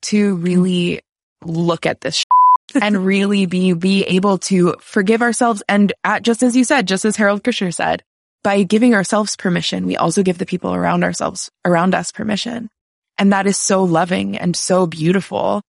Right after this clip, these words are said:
and so healing. And if we're going to do better, we need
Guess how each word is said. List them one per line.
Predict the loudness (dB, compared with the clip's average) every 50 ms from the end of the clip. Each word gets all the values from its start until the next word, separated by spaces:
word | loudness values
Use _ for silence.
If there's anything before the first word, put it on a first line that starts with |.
| _ _
and | -2 0 0
so | 0 2 2 2 2 0
healing. | -2 -2 -2 0 0 0 0 -2 -6 -8 -8 -10 -10 -14 _ _ _ _ _
And | -4 -2 0
if | 0
we're | 0 0
going | 2 2 2 2 2
to | 2 2
do | 0 0 0 0
better, | 0 0 -2 0 -2 -4 -4 -6 -6 -6
we | -2 -2 0 0
need | 0 0 0 2 2 2 2 0 -2